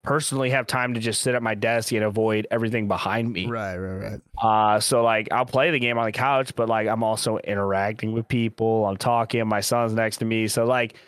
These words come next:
Speaker 1: um, when it comes to, like, I can play games on the couch, I just can't stream 'em. So, like, I just gotta, like, pick and choose my battles. Like, okay, what would be a better game for stream? What would be a getter-, better game for me to sit on the couch?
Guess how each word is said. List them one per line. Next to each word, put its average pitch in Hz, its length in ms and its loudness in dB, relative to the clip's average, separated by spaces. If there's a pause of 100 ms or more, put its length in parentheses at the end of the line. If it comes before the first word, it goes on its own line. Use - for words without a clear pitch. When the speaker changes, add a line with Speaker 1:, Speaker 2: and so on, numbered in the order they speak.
(320)
Speaker 1:
um, 110 340 2
when 117 120 2
it 120 80 0
comes 123 240 -2
to, 120 100 0
like, 117 360 0
I 156 60 2
can 175 140 -4
play 156 160 2
games 131 200 0
on 113 100 0
the 98 40 -4
couch, 147 540 0 (400)
I 110 160 2
just 110 140 -4
can't 101 200 -2
stream 117 360 -2
'em. 87 120 0
So, - 160 0
like, 104 280 2
I 104 140 0
just 101 180 -4
gotta, 104 180 0
like, 98 220 -2
pick 117 160 -4
and 104 100 -4
choose 120 220 -2
my 104 160 -2
battles. 95 480 0
Like, 85 140 -2
okay, 104 260 0
what 110 160 2
would 107 120 0
be 110 100 2
a 107 80 0
better 104 200 2
game 98 180 -2
for - 120 -4
stream? 131 640 2 (180)
What 104 100 2
would 104 100 2
be 107 100 2
a 104 80 2
getter-, 101 340 0
better 104 320 0
game 101 240 -2
for 101 140 -2
me 98 100 -2
to 92 100 -2
sit - 140 -2
on 95 80 0
the 95 80 -2
couch? 95 420 -2